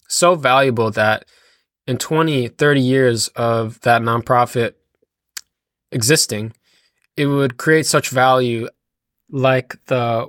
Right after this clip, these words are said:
Y M C A or the Red Cross and some of the other huge nonprofits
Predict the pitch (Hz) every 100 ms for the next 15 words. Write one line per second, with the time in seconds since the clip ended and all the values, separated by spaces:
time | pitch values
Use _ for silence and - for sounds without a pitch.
0 | - 135 139 131 131 165 180 - 196 175
1 | 170 170 170 170 165 139 131 123 113 117
2 | - - 151 151 151 - - _ _ _
3 | _ _ 135 123 - 151 147 147 127 143
4 | 139 135 135 131 131 - _ - - 190
5 | 180 151 143 131 123 135 127 - 127 -